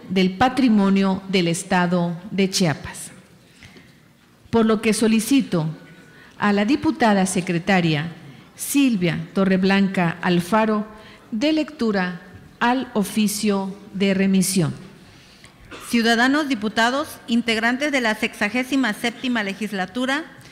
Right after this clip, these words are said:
Speaker 2: del Honorable Congreso del Estado presente, por instrucciones del ciudadano gobernador del Estado y de conformidad con las atribuciones que me confiere el artículo veintinueve, fracción tercera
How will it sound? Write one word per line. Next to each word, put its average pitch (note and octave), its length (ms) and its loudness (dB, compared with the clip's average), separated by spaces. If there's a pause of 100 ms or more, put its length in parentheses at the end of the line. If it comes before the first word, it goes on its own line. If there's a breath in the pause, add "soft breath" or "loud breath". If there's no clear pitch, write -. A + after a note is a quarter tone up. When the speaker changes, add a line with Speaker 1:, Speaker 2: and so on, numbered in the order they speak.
(200 loud breath)
Speaker 2:
del A#3+ 180 2
Honorable A#3+ 460 0
Congreso B3+ 520 -2
del A3 120 -6
Estado B3 440 -2
presente, G#3+ 580 -6 (720 loud breath)
por B3+ 120 0
instrucciones C#4+ 580 -2
del C#4 160 -2
ciudadano B3 560 -2
gobernador A3+ 540 -4
del C#4 160 -4
Estado G#3+ 480 -6 (580 loud breath)
y C4+ 140 -2
de C4 140 0
conformidad B3+ 600 -2
con D#4+ 160 0
las D#4 140 0
atribuciones C4 680 -2
que C#4+ 80 -4
me A#3+ 160 -4
confiere B3+ 380 -2
el C4 80 -2
artículo B3+ 480 -4
veintinueve, A3+ 600 -4
fracción A#3 420 -6
tercera G#3 600 -6